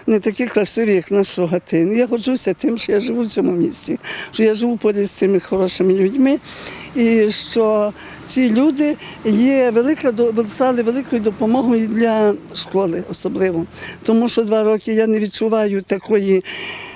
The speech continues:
потреби у будівництві, у ремонті школи, скажімо, тому що міська рада приділяє надзвичайно велику увагу щодо ремонту школи,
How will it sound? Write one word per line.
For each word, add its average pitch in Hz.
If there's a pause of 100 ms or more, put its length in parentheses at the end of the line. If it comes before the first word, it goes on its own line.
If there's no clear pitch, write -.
(760)
потреби 220
у 226
будівництві, 220
у 233
ремонті 233
школи, 202
скажімо, 208
тому 202
що 202
міська 202
рада 208
приділяє 202
надзвичайно 202
велику 190
увагу 254 (340)
щодо 208
ремонту 196 (200)
школи, 196